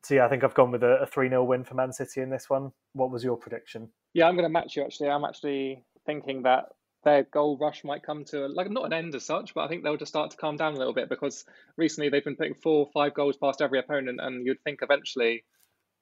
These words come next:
Speaker 2: you know, maybe a team like Sheffield United might just give them an unexpected problem. Um,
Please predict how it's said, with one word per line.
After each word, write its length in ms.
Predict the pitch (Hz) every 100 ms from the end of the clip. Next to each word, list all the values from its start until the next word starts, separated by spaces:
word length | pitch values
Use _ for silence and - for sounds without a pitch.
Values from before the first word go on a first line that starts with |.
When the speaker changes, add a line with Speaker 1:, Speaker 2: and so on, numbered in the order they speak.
| -
Speaker 2:
you 100 | 117
know, 140 | 113
maybe 280 | 113 123 123
a 40 |
team 260 | 120 135 123
like 140 | 127
Sheffield 340 | - 131 135 120
United 320 | 123 123 120
might 180 | 127 127
just 120 | -
give 120 | 131
them 100 | 123
an 80 | 127
unexpected 560 | 123 127 - 113 117 -
problem. 380 | 120 117 113 - 120
Um, 440 | 120 117 117 113